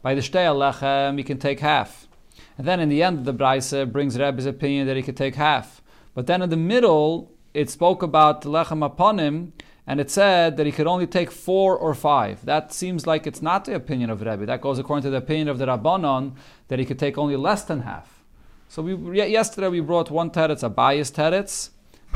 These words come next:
that really the first, the beginning, the mo-, the beginning and the second case of the Brisa is, uh, the Rabbanon. But now the Gemara is gonna bring a second teretz from Rava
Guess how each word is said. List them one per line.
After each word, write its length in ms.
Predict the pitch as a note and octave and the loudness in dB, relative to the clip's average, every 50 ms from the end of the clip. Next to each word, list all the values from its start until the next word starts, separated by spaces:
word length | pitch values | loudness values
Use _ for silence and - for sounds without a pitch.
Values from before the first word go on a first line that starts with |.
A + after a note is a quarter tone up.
| - | 0
that 320 | B2 B2+ B2+ B2 B2 A#2+ - | 2 2 2 2 0 -2 -2
really 260 | A#2+ D#3 D#3+ D#3 D3 | -2 -2 0 0 0
the 80 | B2+ A#2+ | -2 -2
first, 380 | - - D#3 D#3+ D3+ B2+ - | -4 -2 0 0 0 -2 -4
the 120 | C3+ B2+ B2 | -6 -6 -4
beginning, 380 | A2+ B2+ B2 D3+ D3+ D3+ C#3+ | -4 -2 -2 0 0 0 0
the 80 | C3 B2+ | 0 0
mo-, 260 | C3 C#3+ D3+ B2+ D3 | 0 0 0 0 -2
the 280 | C#3 C3 B2+ B2 A#2+ A2+ | -4 -6 -4 -4 -4 -2
beginning 540 | A2+ A#2 B2 C3+ B2+ B2 D3 D3+ D3+ D3 | -2 -2 -2 -4 -4 -4 -2 -2 -2 -2
and 60 | C#3 B2+ | -2 -2
the 60 | A#2 | -4
second 300 | A#2 - C#3+ C#3 - C3+ | -4 -4 -4 -4 -4 -4
case 260 | - C#3+ C#3+ C#3 - | -4 -2 -2 -2 -4
of 80 | C#3 A#2 | -6 -6
the 80 | A#2+ | -4
Brisa 380 | A2 B2+ C3+ C#3 C#3 - - C3+ | 0 2 2 2 2 0 -2 -4
is, 260 | B2 A#2 G#2 G#2 A2+ | -4 -4 -4 -4 -4
uh, 140 | A#2+ A#2 A2+ | -4 -4 -4
the 100 | G2 A2 | -4 -4
Rabbanon. 500 | G#2+ G#2+ G2 A#2+ B2 C3 D3 E3 F3+ E3+ | -4 -4 -2 -2 -2 -2 -2 -2 -4 -4
But 140 | F3 - - | -6 -6 -2
now 420 | G#3+ G#3+ G3+ F3+ F3+ F#3 D3 - - - - - | 0 2 4 4 2 0 -2 -6 -14 -18 -18 -16
the 80 | - A#2+ | -12 -8
Gemara 240 | B2+ C#3+ D3+ D#3+ E3 | -4 -2 0 0 0
is 100 | D#3 C#3 | -2 -2
gonna 380 | D3 D3+ D3+ D3+ D3+ D3 C3+ B2 - - - - - | -2 -2 -2 -2 -2 -2 -4 -6 -12 -18 -18 -16 -10
bring 160 | - D3+ D3 C3+ | -6 -4 -4 -2
a 40 | |
second 340 | C3 - E3 E3 - E3 C#3 | -2 0 -2 -2 -2 -2 0
teretz 280 | - E3+ F3 E3+ D3+ - | 2 2 2 2 0 -2
from 160 | D#3+ D#3 D3+ | -2 -2 0
Rava 560 | C#3+ F3+ G3 G3+ E3 D#3+ D#3 D3+ D3+ D3+ D3 | 2 4 4 4 4 4 2 2 2 2 -2